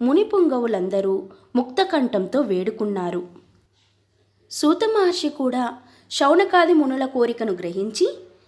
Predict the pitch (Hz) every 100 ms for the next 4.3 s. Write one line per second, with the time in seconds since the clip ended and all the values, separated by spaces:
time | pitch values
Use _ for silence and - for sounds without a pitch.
0 | _ 180 196 196 208 208 208 415 - -
1 | _ _ 240 262 359 427 392 349 311 302
2 | 240 208 254 370 - 262 277 285 233 196
3 | 233 320 311 262 277 277 254 196 185 208
4 | 208 202